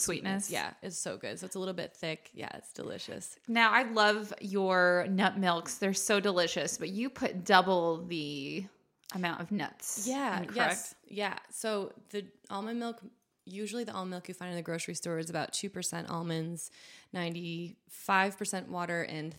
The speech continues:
Speaker 1: thickeners and emulsifiers and, yeah, all sorts of thickening agents because they want you to think that this is nice, creamy, you know, milk, but it's really just water and just a bunch of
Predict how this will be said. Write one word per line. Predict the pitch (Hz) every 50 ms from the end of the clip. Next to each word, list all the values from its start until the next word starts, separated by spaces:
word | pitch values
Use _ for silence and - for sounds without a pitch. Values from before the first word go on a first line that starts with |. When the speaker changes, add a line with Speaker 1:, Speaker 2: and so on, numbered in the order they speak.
| -
Speaker 1:
thickeners | 190 180 - 180 165 165 165 165 165 170
and | 170 160
emulsifiers | 156 151 156 165 - 175 - - 160 160 156 147 147 151 165 -
and, | - 131 131 - 170 - - - - - - - - _ -
yeah, | - 175 -
all | - 196 -
sorts | - 247 226 - -
of | 185
thickening | - 175 165 - 170 160 151 151
agents | 147 151 156 143 101 - - -
because | - - - 165
they | - 165 170
want | 160 104 80
you | - -
to | 175
think | - - 311 254 220 - -
that | 180 170 - -
this | 160 165 -
is | 170 -
nice, | 175 170 170 -
creamy, | - - 202 185 180 180 170 170 165 165 160 175 -
you | - 175
know, | 143 147
milk, | 160 180 180 151 - - - -
but | - 143
it's | 139 139 - -
really | - 180 165 156 156 156
just | - 160 - - -
water | 170 151 143 147 147 147 139
and | - - 151 151 151 -
just | - - - - 156 - -
a |
bunch | - 131 139 165 -
of | 143 156 - - -